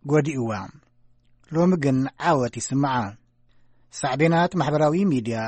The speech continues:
እናወሰኸ ኣብ ዝኸደሉ ዘሎ እዋን ብዙሓት ወለዲ ኣብ ማሕበራዊ ሚድያ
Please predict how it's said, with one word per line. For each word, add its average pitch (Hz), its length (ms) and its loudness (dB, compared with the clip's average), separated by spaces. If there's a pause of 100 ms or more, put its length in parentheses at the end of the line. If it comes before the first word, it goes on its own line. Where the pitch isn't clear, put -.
(140)
እናወሰኸ 135 560 -2 (260)
ኣብ 143 180 -6
ዝኸደሉ 131 500 -4
ዘሎ 120 300 -4
እዋን 131 360 -4 (680)
ብዙሓት 123 560 -2
ወለዲ 147 340 -2 (640)
ኣብ 113 240 -6
ማሕበራዊ 143 440 2 (120)
ሚድያ 139 280 2